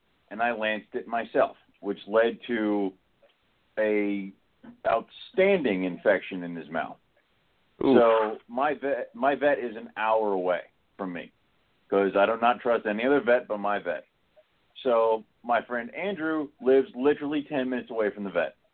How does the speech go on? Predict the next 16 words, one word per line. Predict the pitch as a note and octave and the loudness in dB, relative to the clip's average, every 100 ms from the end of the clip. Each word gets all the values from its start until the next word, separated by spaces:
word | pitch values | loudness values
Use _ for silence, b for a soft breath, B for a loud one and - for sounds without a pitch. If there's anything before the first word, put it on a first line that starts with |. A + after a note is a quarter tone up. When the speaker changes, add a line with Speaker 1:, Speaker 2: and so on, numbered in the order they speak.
| _ _ _ _ _ _ | _ _ _ _ _ _
Speaker 1:
and | A2 A2 | 0 2
has | G#2+ | 0
taken | C#3+ C3+ C#3+ | 4 2 2
care | C3+ D3+ D3 | 0 2 2
of | C3 | 2
the | |
roughies | B2 A#2 G#2 G#2+ F#2+ | 2 2 2 -4 -16
before, | G#2 - F#3 A#2 E2+ - _ - _ _ _ | -18 -2 0 0 -2 -8 _ -20 _ _ _
uh, | G2 G2+ G2 G2 - | 0 2 2 0 -6
when | G#2 G#2 | -10 -8
I, | G#2 | -8
during | G#2 G2+ | -8 -10
the | F#2+ | -8
whole | G2 | -6
move | A#2+ D#3 - | -4 -6 -6
thing. | F#2+ D#2+ | -12 -12